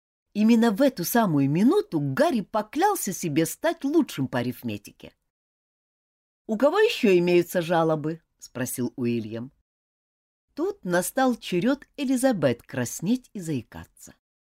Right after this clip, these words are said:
потому что с места поднялась Нора. «У меня серьёзные претензии к Элизабет Аллен. Мы живём в одной комнате.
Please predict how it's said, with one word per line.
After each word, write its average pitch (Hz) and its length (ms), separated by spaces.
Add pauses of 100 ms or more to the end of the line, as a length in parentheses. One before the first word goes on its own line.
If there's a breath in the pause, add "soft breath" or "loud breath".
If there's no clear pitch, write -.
(180)
потому 139 340
что - 200
с - 200
места 277 640 (100)
поднялась 123 640
Нора. 98 440 (1300)
«У 277 80
меня 311 300
серьёзные 294 640
претензии 339 720
к - 120
Элизабет 240 540 (120)
Аллен. 107 460 (720)
Мы 320 200
живём 415 340
в 359 40
одной 285 280
комнате. - 680